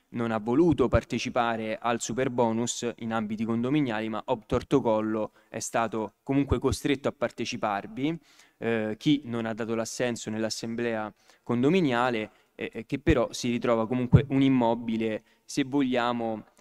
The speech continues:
eh, impreziosito da, ehm, da lavori di ristrutturazione, adeguamento sismico sulle parti comuni del, dell'immobile, e chi,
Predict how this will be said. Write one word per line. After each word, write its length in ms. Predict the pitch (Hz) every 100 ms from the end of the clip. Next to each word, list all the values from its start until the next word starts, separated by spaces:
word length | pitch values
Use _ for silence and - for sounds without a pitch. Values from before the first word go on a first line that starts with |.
| _
eh, 240 | 117 113 110
impreziosito 1160 | 147 139 - 120 - 147 - 123 117 120 113
da, 520 | 113 117 113 110 - -
ehm, 800 | 110 107 101 98 98 98 104 107
da 120 | 123
lavori 540 | 123 127 120 113 107
di 180 | 117 117 -
ristrutturazione, 920 | 113 113 - 113 - 127 - 117 104
adeguamento 480 | 110 110 117 117 151
sismico 480 | 117 110 113 110
sulle 220 | 120 120 107
parti 300 | 113 - 113
comuni 380 | 110 110 107
del, 340 | 107 104 104 104
dell'immobile, 640 | 113 113 117 117 101 117 151
e 80 |
chi, 340 | 151 185 120